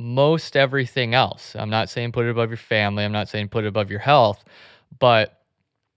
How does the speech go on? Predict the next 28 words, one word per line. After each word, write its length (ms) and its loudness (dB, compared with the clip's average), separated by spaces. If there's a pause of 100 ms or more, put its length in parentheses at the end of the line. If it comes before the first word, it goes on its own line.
(340)
it 160 0
needs 260 -2
to 60 -12
be 140 0
one 180 0
of 100 -2
your 140 -2
top 360 0
goals, 520 -8 (100)
uh, 480 0 (260)
because 540 -2 (120)
there 220 2
are 220 4
things 380 -6
that 140 -4
you 140 -12
may 200 -4
have 240 -2
to 40 -18
sacrifice 760 -4
or, 180 -6
you 180 -8
know, 60 -6
things 240 -8
that 100 -6
are 80 -6
going 360 -4
to 340 -6